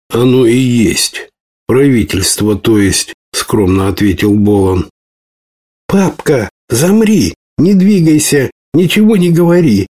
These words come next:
Ты межпланетный конфликт вызовешь!» закричала из дальнего конца коридора Шаллах. Болан с удовольствием отметил,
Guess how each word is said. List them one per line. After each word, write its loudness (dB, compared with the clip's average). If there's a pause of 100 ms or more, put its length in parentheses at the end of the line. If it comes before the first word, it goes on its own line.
(240)
Ты 0
межпланетный 0
конфликт 0
вызовешь!» 0 (320)
закричала -2 (100)
из -2
дальнего 0
конца -2
коридора 0
Шаллах. -4 (840)
Болан 0 (140)
с -6
удовольствием 0
отметил, -2